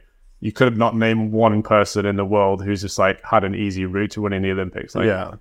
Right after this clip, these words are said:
Speaker 1: everyone has setbacks, everyone has to face adversity, but I guess that's, that's the mark of, like, an Olympic champion is, like, what did you do in that situation when it wasn't going well, and did you, were you able to keep focused on, like, your process, and then that gets you back on track to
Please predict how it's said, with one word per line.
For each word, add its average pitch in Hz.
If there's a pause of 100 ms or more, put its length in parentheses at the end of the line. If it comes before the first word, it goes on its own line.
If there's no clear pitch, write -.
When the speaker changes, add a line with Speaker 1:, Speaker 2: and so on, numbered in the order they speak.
(120)
Speaker 1:
everyone 120
has 107
setbacks, 101
everyone 107
has 101
to 104
face 104
adversity, 98
but 92
I 104
guess 95
that's, - (540)
that's -
the 113
mark 107
of, 104
like, 101 (840)
an 113
Olympic 107
champion 101
is, 98
like, 101
what 107
did 101
you 101
do 101
in 95
that 104
situation 95
when 95
it 98
wasn't 110
going 98
well, 95
and 95
did 98
you, 98
were 107
you 95
able 95
to -
keep -
focused 95
on, 95
like, 82 (340)
your 107
process, 95
and 95
then 90
that 92
gets -
you 101
back 90
on 95
track -
to 87